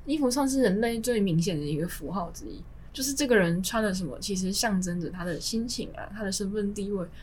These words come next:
还有他的遭遇之类的，就是衣服真的是一个很重要的讯号，就是大家在看电影的时候可以多多留意。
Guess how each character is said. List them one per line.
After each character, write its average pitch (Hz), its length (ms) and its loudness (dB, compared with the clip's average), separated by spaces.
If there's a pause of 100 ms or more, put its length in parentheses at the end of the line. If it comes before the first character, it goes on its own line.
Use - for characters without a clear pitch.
还 - 120 -4
有 190 60 0
他 196 140 -4
的 175 200 -4
遭 156 260 -2
遇 151 140 0
之 117 160 -8
类 131 140 -6
的， - 60 -12 (240)
就 294 80 -8
是 302 160 -4 (280)
衣 277 160 4
服 254 140 2
真 220 120 2
的 196 100 2
是 208 140 2
一 190 40 4
个 185 60 2
很 175 140 2
重 170 100 -4
要 156 100 -4
的 - 60 -8
讯 165 280 -6
号， 175 180 -10
就 185 100 -10
是 190 160 -2
大 202 160 -2
家 196 160 0
在 208 140 -2
看 202 240 -4
电 196 100 -2
影 156 140 -2
的 143 60 -10
时 160 80 -6
候 170 80 -2
可 185 160 -6
以 - 20 -2
多 170 140 -4
多 185 100 -2
留 160 160 -2
意。 196 100 -6